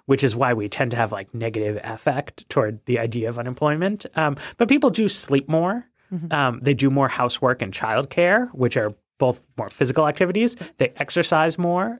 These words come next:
Speaker 1: They socialize more. So all of these things, right?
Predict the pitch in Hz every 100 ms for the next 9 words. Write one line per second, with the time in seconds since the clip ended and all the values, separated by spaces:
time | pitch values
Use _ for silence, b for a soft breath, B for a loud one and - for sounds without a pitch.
0 | - 110 - 139 - 165 165 175 190 190
1 | 202 240 b b b 220 214 330 359 247
2 | 226 - - 190 123 104 104 - 123 120